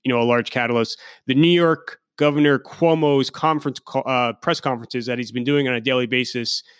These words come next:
usually start around eleven thirty A M. Those can be market moving depending. Um, and then the White House Coronavirus Task Force usually is holding, it has been holding a daily briefing, and Trump has been making an appearance at all of them. Um, that usually is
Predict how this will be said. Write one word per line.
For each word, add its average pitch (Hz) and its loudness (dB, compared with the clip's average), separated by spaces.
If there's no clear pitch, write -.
usually 147 2
start 135 0
around 131 0
eleven 123 -2
thirty 127 -2
A 127 0
M. 123 -4
Those 147 0
can 160 -2
be 147 4
market 139 0
moving 135 0
depending. 123 -2
Um, 113 -6
and 135 0
then 135 0
the 131 2
White 170 2
House 151 0
Coronavirus 139 2
Task 131 -2
Force 131 -4
usually 143 0
is 131 0
holding, 135 -2
it 123 -6
has 123 -4
been 127 -6
holding 123 -4
a 110 -10
daily 143 2
briefing, 127 -2
and 110 -4
Trump 131 -2
has 127 -2
been 120 -4
making 131 -2
an 117 -4
appearance 120 -6
at 110 -6
all 127 0
of 117 -6
them. 107 -10
Um, 120 -4
that 135 -2
usually 147 4
is 131 -2